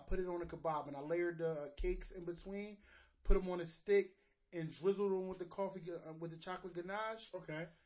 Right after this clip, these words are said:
Speaker 1: Yo, I feel like I got a hit. I got great reviews. I mean, I did a small, I got some small reviews that I didn't record, but unfortunately, when you
Speaker 2: Something.
Speaker 1: go to my, when you go to my, um, I G, you'll definitely see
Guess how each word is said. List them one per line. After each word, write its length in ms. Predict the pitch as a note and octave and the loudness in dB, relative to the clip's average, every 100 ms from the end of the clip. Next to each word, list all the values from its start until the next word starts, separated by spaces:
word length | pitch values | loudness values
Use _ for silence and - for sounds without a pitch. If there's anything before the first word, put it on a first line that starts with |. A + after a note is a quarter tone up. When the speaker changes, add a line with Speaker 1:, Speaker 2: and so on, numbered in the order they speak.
| _ - - - _ _ _ _ _ _ _ - _ | _ -20 -20 -20 _ _ _ _ _ _ _ -20 _
Speaker 1:
Yo, 340 | D#3+ E3+ C#3+ - _ - | 2 2 2 -2 _ -2
I 160 | F#3 G3+ | 2 2
feel 160 | G#3 | 2
like 120 | F#3 F3 | 0 0
I 60 | |
got 180 | E3 E3 | 0 0
a 40 | |
hit. 260 | C#3+ D#3 D3+ | -2 -4 -6
I 40 | D3+ | -4
got 220 | E3+ D#3+ | -4 -4
great 240 | E3 F#3 E3+ | 0 0 0
reviews. 520 | D#3+ E3 F#3 F3+ E3+ | -8 -6 -6 -4 -4
I 140 | E3+ E3+ | -4 -2
mean, 320 | E3+ E3 E3 - - - _ _ | -4 -4 -8 -18 -20 -20 _ _
I 60 | F3 | -8
did 120 | A3+ | -4
a 40 | |
small, 440 | G#3 A3 G#3+ G3+ - | -6 -2 0 0 -4
I 100 | F3 | -2
got 260 | G3+ G#3 G#3 | 2 2 2
some 140 | G3+ | -4
small 240 | F3 G3+ G3+ | -6 -2 -2
reviews 260 | F#3 F#3+ F3 | -2 -6 -4
that 100 | D#3+ | -4
I 60 | |
didn't 200 | D3 F3 | -2 -4
record, 360 | E3 - F3 E3+ | -6 -6 -4 -2
but 180 | D#3 D3 | -4 -6
unfortunately, 600 | C#3+ - E3+ E3 D#3+ D3+ D3+ _ - - | -8 -6 -6 -4 -6 -6 -10 _ -20 -10
when 120 | E3 G3+ | 0 4
you 40 | |
Speaker 2:
Something. 120 | G#3 F#3+ | 8 8
Speaker 1:
go 60 | |
to 40 | F#3 | 6
my, 40 | - | -2
when 140 | E3 G#3+ | -2 2
you 60 | |
go 80 | A3 | 4
to 60 | G3+ | 6
my, 300 | F#3 F3+ F3 | 4 4 2
um, 120 | E3 | 4
I 140 | E3 | 4
G, 160 | D#3+ E3 | 4 0
you'll 180 | D#3 D3+ | -2 0
definitely 380 | D3+ E3 E3 D3+ | 0 0 -2 -4
see 340 | - D3+ | -2 -2